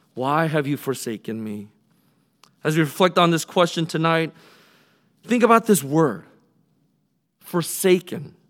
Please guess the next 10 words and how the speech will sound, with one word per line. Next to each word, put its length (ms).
It's 220
not 260
just 300
to 360
ignore. 800
It's 180
not 260
just 220
to 100
be 400